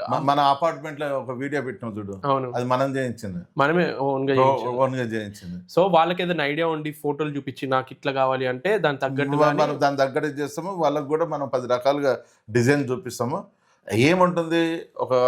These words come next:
Speaker 1: వార్డ్‌రోబ్ ఉంది అనుకోండి,
Speaker 2: ఆ.
Speaker 1: ఇట్లా ఒక టెన్, ట్వెల్వ్ ఫీట్ ఉంటుంది హైట్, సెవెన్ ఫీట్, దాంట్లో ఏం రావాలో అది వస్తుంది. వాళ్ళకి అడిషనల్‌గా ఏం ఫీచర్స్ కావాలో అది ఇచ్చేస్తాము. తర్వాత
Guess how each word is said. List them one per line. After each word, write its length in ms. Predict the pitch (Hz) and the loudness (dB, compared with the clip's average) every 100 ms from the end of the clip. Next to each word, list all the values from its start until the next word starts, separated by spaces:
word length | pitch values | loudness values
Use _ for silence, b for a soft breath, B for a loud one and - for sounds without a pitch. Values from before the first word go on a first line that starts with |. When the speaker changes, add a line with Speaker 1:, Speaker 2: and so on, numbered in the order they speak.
| 123 120 | 4 4
Speaker 1:
వార్డ్‌రోబ్ 440 | 120 139 135 147 131 | 4 2 2 -2 -2
ఉంది 140 | 127 | -8
అనుకోండి, 420 | 117 113 107 101 104 107 | -8 -6 -6 -6 -8 -4
Speaker 2:
ఆ. 260 | 131 120 117 _ - | -4 -4 -8 _ -12
Speaker 1:
ఇట్లా 200 | 123 135 | 0 4
ఒక 380 | 143 135 135 127 139 | 4 4 4 2 0
టెన్, 180 | 139 135 | -4 -2
ట్వెల్వ్ 280 | 143 135 | 0 0
ఫీట్ 240 | - 139 123 | -2 -6 -4
ఉంటుంది 240 | 120 117 | -2 0
హైట్, 300 | 113 131 - | 2 0 0
సెవెన్ 300 | 143 131 120 | -2 0 0
ఫీట్, 400 | 107 107 104 101 - _ _ - | -2 -6 -4 -6 -8 _ _ 0
దాంట్లో 280 | 131 135 135 | 2 4 6
ఏం 240 | 135 147 | 4 4
రావాలో 320 | 143 139 160 147 | 4 4 4 0
అది 120 | 127 | 0
వస్తుంది. 300 | 117 120 120 | -4 -6 -4
వాళ్ళకి 280 | 127 135 127 | -2 2 2
అడిషనల్‌గా 440 | 131 135 156 143 | 0 -6 -8 -6
ఏం 80 | 143 | -6
ఫీచర్స్ 400 | 143 143 135 131 | -8 -8 -8 0
కావాలో 240 | 143 180 | 2 4
అది 140 | 156 110 | 2 -2
ఇచ్చేస్తాము. 500 | - 101 - 90 - _ b b b b - | -12 -16 -14 -16 -18 _ b b b b 0
తర్వాత 300 | 143 143 | 4 4